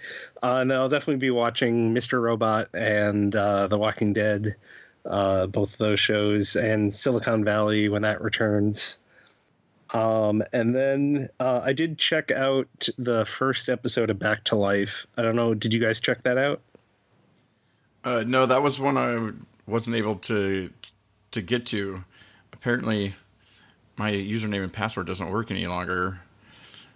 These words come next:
Speaker 1: Uh, so that's basically, I think it must be, like, a British series. It probably already aired there, but then Showtime's gonna be airing it. It's like a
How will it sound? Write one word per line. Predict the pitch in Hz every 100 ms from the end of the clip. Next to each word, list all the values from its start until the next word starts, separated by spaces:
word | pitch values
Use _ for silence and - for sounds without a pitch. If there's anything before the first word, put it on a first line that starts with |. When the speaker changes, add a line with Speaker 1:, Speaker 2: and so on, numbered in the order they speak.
| _ _ _ _ _ - -
Speaker 1:
Uh, | 131 117
so | -
that's | 147 160
basically, | - 175 165 147 127
I | 131
think | - 240
it | 170
must | 147 151 -
be, | 147
like, | 123 107
a |
British | 95 113 127 -
series. | 143 131 131 120
It | 120
probably | 135 123
already | 113 107 104
aired | 104 110 101 107 104
there, | 104 107 113 104
but | 104
then | 104 104 98 95
Showtime's | - 101 98 101 101
gonna | 110
be | 101 101
airing | 104 107
it. | 107 110 - - -
It's | 135
like | 156 156
a | 143 127 113 104